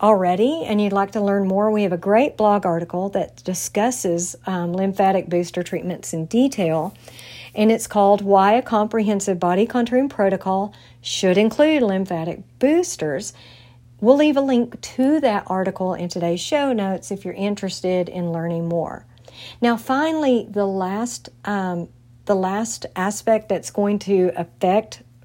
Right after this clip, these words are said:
timing of results and quality of results is your client's lifestyle. Results are gonna be slower in clients with low quality nutrition.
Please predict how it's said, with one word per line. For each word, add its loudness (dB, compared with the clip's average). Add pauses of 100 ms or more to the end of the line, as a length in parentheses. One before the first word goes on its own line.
(260)
timing 4
of 0
results 0
and -6
quality -2
of -2
results -4 (380)
is 0
your 0
client's -6
lifestyle. -6 (540)
Results 6
are -2
gonna 0
be 4
slower 0
in -4
clients -6
with 0 (380)
low 4
quality 0
nutrition. -4